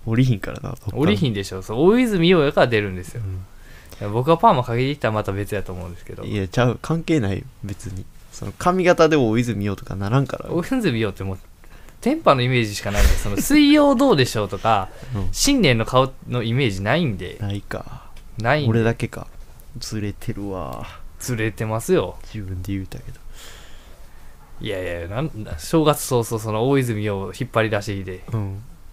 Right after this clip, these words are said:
Speaker 2: タンスにしまっといてください。大掃除で大泉洋は片付けたじゃないですか。
Speaker 1: <laughs> いや、片付けた覚えもない。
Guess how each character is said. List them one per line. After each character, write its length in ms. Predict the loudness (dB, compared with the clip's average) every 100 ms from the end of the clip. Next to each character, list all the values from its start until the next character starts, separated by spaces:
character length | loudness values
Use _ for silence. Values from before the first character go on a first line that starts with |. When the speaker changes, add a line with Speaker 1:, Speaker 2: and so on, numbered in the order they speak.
| -16 -18 -20 -20 -20 -2
Speaker 2:
タ 160 | 2
ン 80 | 2
ス 100 | 2
に 60 | -2
し 100 | 2
ま 120 | 2
っ 60 | 2
と 80 |
い 40 | -2
て 80 | 0
く 60 |
だ 80 | 0
さ 80 | 0
い。 40 |
大 180 | 4 4
掃 120 | 8 12
除 100 | 12
で 80 |
大 160 | 12 8
泉 240 | 6 2 2
洋 80 |
は 80 | 2
片 220 | 0 0 0
付 180 | 4
け 40 | 4
た 120 | 4
じ 60 | 2
ゃ 40 |
な 100 | -2
い 60 | -2
で 80 | -4
す 80 |
か。 60 | -6
Speaker 1:
<laughs> 240 | -6 -4 -2
い 180 | 0 0
や、 60 |
片 260 | 0 4 4
付 240 | 4 2
け 40 | 4
た 140 | 4
覚 200 | 8 8
え 20 |
も 140 | 8 4
な 120 |
い。 80 | -2